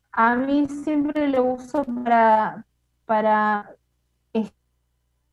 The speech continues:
que tiene la actividad turística, y es un,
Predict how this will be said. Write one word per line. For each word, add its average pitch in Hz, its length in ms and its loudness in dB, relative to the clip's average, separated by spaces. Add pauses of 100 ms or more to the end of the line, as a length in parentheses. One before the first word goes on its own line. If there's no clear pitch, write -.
(460)
que 202 140 -4
tiene 214 320 -6
la 208 140 -2
actividad 214 760 -4
turística, 226 880 -6 (160)
y 214 300 -2
es 254 240 -4
un, 240 600 -2